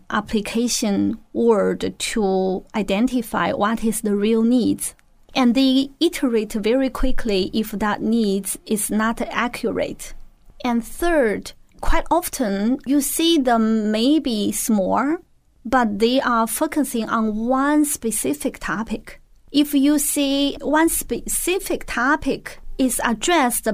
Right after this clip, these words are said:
by fifty people, company, although they are small, but, um, eighty percent of their staff are working on one project, which is not small, actually, if you look back in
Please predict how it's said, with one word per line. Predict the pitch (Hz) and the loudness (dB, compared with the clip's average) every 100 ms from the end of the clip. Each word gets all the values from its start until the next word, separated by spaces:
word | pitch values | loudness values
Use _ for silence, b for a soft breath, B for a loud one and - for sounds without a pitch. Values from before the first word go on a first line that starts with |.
| 214 | -2
by | 226 226 233 | 0 0 0
fifty | - 349 - 285 262 | 0 -2 0 -2 0
people, | 302 294 294 - - 208 - | 2 0 0 -2 -2 -4 -8
company, | - 277 320 262 - - 220 - _ _ _ _ 294 | -4 0 0 -2 -4 -8 -12 -20 _ _ _ _ 2
although | 294 320 | 4 4
they | 277 262 | 2 2
are | 247 | 2
small, | - 277 294 220 220 | 4 6 6 4 0
but, | 254 247 220 240 | 0 0 0 2
um, | 226 226 - - _ - - | 2 2 -2 -8 _ -12 -4
eighty | 302 240 | -2 0
percent | 277 294 - 370 269 | 2 2 4 4 4
of | 214 202 | 4 2
their | 214 214 214 - - | 2 4 4 0 -6
staff | - - 311 196 208 - | -4 0 2 2 0 -2
are | 226 214 | -2 0
working | 220 269 - 285 | 0 0 -2 -2
on | 233 233 | 0 2
one | 247 302 311 | 2 2 4
project, | - 262 294 - - - | 4 4 2 -2 -4 -2
which | 262 294 320 | 0 0 0
is | 277 | 0
not | 247 254 269 | 0 0 0
small, | 262 - 240 254 247 180 190 226 b b b b | -2 0 2 4 2 2 -2 -6 b b b b
actually, | 226 233 - 214 190 185 240 | -6 -4 -4 -2 0 0 -2
if | 226 | -2
you | 226 | -2
look | 220 269 - | -2 -2 -4
back | 262 269 202 220 | -4 -4 -4 -4
in | - 202 202 196 | -2 -2 -2 -4